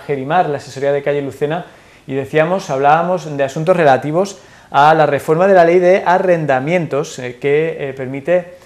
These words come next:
eh, bueno, pues, eh, cerrar el cerco en torno a los inquilinos que se van sin pagar, eh, a, porque existe esto de la, de la picaresca. Y el caso es que,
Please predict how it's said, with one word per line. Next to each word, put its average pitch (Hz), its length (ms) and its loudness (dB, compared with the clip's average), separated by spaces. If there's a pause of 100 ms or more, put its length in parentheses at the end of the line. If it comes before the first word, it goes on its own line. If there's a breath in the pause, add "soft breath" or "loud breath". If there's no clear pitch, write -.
(400 loud breath)
eh, 127 840 -4
bueno, 123 220 -12
pues, 127 420 -8
eh, 127 460 -10
cerrar 147 420 -2
el 151 220 -2
cerco 143 420 0
en 135 80 -6
torno 143 260 -2
a 151 40 4
los - 340 -6
inquilinos 139 500 -4
que 127 120 -14
se 117 100 -12
van 120 160 -8
sin 139 160 -16
pagar, 151 380 -2 (560 loud breath)
eh, 135 600 -4
a, 131 400 -8
porque 131 680 -10
existe 135 720 -8
esto 131 200 -12
de 139 120 -6
la, 127 520 -6
de 135 140 -10
la 127 100 -6
picaresca. 135 560 -6
Y 139 140 -8
el 123 140 -6
caso 160 260 -2
es 165 60 -8
que, - 500 -2